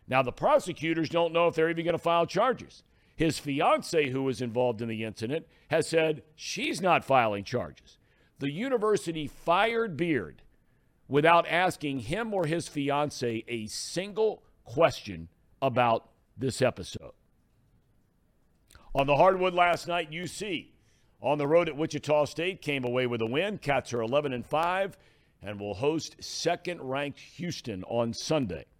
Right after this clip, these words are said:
And up the road in Columbus, number one ranked Purdue got a win, much like the football Buckeyes losing to a number one team a week ago.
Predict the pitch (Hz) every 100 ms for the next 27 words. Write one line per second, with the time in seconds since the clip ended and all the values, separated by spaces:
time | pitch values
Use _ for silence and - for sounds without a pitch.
0 | _ _ _ - 87 120 123 127 147 139
1 | 120 139 156 127 - 120 131 135 139 143
2 | 143 151 147 139 143 175 151 117 - _
3 | _ _ _ _ - - 123 151 156 175
4 | 175 123 110 127 - 139 139 151 156 151
5 | 147 160 139 156 160 156 160 110 120 151
6 | 135 151 135 120 127 139 147 151 151 175
7 | 147 135 120 143 120 117 175 220 175